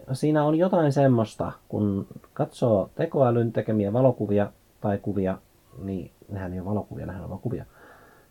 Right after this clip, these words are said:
Niin jo-, joku tämmönen niinku asettelu niistä monesti puuttuu. Joku semmonen, se on hyvin yksinkertaista, mut se on jotain, mikä niinku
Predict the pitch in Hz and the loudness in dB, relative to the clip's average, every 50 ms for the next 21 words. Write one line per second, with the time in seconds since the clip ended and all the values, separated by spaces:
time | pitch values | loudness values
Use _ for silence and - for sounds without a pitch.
0 | _ _ _ _ _ _ - 117 120 131 151 196 214 220 - - 208 214 - 302 | _ _ _ _ _ _ -12 -10 -8 -6 -4 -4 -6 -6 -2 -4 -4 -2 0 -2
1 | 214 - - 170 170 165 147 117 101 95 95 92 92 92 - - - 73 104 107 | 0 4 4 4 4 4 2 2 2 2 0 0 -2 -4 -6 -6 -4 -2 -2 0
2 | - 95 - - _ - 82 78 69 67 71 - - - - 80 78 76 - - | 0 -4 -6 -6 _ -10 -10 -8 -10 -12 -14 -14 -14 -14 -14 -12 -12 -14 -14 -16
3 | - - - - - - - _ _ _ _ - - - - - _ _ - - | -18 -20 -20 -20 -20 -20 -20 _ _ _ _ -20 -20 -20 -20 -20 _ _ -8 -8
4 | 156 139 147 139 - 117 104 98 92 90 80 80 85 - - _ _ _ - 110 | -4 0 0 0 2 2 0 0 0 -2 -2 -4 -6 -8 -12 _ _ _ -12 -4
5 | - 147 139 135 147 175 185 165 120 127 175 208 - - - 127 110 - 110 98 | 2 4 4 4 4 4 2 2 2 2 0 -2 -2 -2 -2 -2 2 2 2 2
6 | 95 - 101 - - - 104 - 101 104 - - 127 117 113 120 123 - 123 110 | 2 -2 -6 -6 -6 -6 -6 -4 -6 -10 -4 -2 0 2 2 0 0 2 2 2
7 | 101 95 87 - 90 87 90 90 87 87 90 87 90 85 | 2 0 0 -2 -4 -2 -2 -4 -2 -4 -4 -4 -4 -6